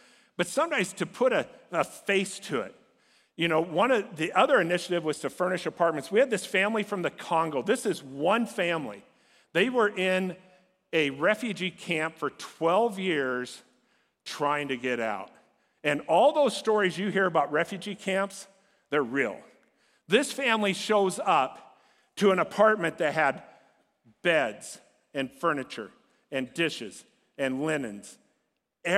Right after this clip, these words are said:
all the comforts of home that they have never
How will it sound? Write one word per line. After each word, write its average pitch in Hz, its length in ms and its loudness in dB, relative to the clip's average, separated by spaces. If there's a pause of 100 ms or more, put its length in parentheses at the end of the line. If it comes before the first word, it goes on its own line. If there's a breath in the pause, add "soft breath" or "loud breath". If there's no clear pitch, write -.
(120)
all 233 280 0
the 262 100 0
comforts 208 760 -6
of 151 200 0
home 139 560 -2
that 139 200 -2
they 175 220 0
have 147 220 -4
never 147 440 -4